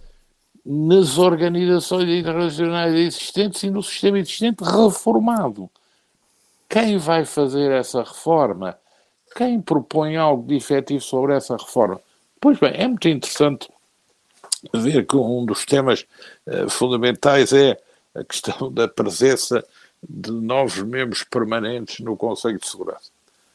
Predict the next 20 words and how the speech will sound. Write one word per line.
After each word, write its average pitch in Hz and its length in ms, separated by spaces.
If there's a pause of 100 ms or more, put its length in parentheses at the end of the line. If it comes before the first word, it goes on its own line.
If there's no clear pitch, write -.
(300)
das 98 140
Nações 95 360
Unidas. 82 500 (200)
Pois 151 180
bem, 117 160
mas 123 220
quando 269 300
se - 120
fala 120 360
disso, 107 440 (480)
dois 151 600
dos - 180
países 127 460
menos 131 420
interessados 101 640
em 107 160
que - 180
haja 117 280
novos 120 380
membros 107 480